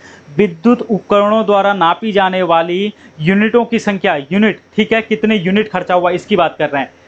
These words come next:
ठीक है, वाट गुणा घंटे गुणा दिन बटा एक हज़ार। ठीक है, जो आपको दिया रहेगा उसका यूज़ करना,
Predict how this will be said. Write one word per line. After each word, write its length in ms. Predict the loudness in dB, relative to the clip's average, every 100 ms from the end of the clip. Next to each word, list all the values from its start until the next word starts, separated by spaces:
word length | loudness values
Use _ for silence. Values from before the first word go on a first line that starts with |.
| _
ठीक 140 | -4 0
है, 80 | -2 -4 _ -2
वाट 400 | 2 2 2 0
गुणा 260 | 0 0
घंटे 400 | 0 -2 -2 -2
गुणा 240 | 0 0 0
दिन 300 | 0 0 0
बटा 300 | 0 -2 -4
एक 280 | -2 -6 -8
हज़ार। 260 | -4 -4 -4 _
ठीक 120 | -4 -2
है, 80 |
जो 120 | 0 2
आपको 240 | 0 0
दिया 180 | 0 0
रहेगा 180 | 2 0
उसका 160 | -2
यूज़ 200 | -4 -2
करना, 220 | -2 -2